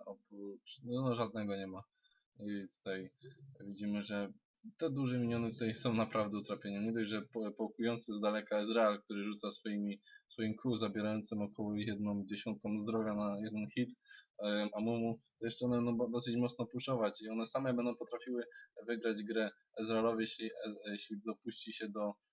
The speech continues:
e, zby-, jeśli jest zbyt blisko, e, towerów. Powinien moim zdaniem, e, s-, troszeczkę tutaj ofensywnie zagrać Amumu,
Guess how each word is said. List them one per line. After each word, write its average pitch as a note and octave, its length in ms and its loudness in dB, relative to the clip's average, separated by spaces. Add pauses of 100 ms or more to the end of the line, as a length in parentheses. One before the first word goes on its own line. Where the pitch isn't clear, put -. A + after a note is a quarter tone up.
(240)
e, G#2+ 200 -4
zby-, A2 380 -4
jeśli A2 260 0
jest G#2+ 260 0
zbyt A2 260 -6
blisko, A2+ 480 -2 (300)
e, G#2 280 -4 (120)
towerów. B2 380 4 (440)
Powinien B2 440 0 (160)
moim A#2+ 200 4
zdaniem, A#2 300 2
e, G#2+ 360 -4
s-, - 400 -6
troszeczkę A2+ 440 -2
tutaj G#2+ 420 -2 (340)
ofensywnie A2 600 0
zagrać G2+ 440 2
Amumu, G#2+ 520 0